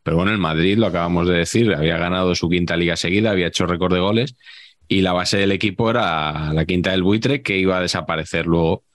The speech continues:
en el siguiente Mundial del que, del que ya hablaremos, ¿no? Y,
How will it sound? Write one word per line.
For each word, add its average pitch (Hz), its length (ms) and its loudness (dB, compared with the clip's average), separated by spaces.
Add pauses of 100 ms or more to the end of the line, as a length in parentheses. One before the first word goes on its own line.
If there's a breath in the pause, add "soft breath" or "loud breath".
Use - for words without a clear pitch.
(480 soft breath)
en 80 340 0
el 80 100 2
siguiente 80 380 0
Mundial 80 420 2
del 87 200 2
que, 76 560 -2
del 78 240 0
que 80 80 0
ya 80 80 0
hablaremos, 82 400 0
¿no? 117 200 0 (440 loud breath)
Y, 85 640 4